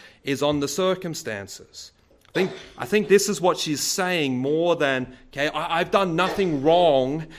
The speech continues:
a-, and God is just this unfair bully who is tormenting me for no reason."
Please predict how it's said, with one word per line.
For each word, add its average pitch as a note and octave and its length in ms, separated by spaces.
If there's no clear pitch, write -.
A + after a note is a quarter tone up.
a-, - 40
and D#3+ 320
God F3+ 360
is D#3+ 180
just E3+ 240
this D3+ 160
unfair F3 540
bully D3+ 600
who D3+ 280
is C#3 240
tormenting D#3+ 680
me C#3 120
for C#3 140
no C3 200
reason." B2+ 600